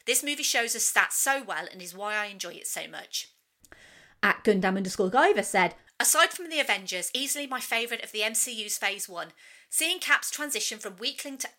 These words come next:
advertising and finally the hero that matched his heart is really inspiring.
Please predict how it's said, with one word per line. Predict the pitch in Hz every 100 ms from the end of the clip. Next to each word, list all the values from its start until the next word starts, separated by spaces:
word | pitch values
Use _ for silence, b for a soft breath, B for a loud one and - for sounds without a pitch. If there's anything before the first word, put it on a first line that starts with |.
| -
advertising | 240 240 - 185 170 165 180
and | 190
finally | - 240 247 254
the | 240
hero | - 240 247 240
that | 185
matched | 220 - -
his | 214
heart | - 165 175
is | 180
really | 180 208 214
inspiring. | 214 202 208 175 160 160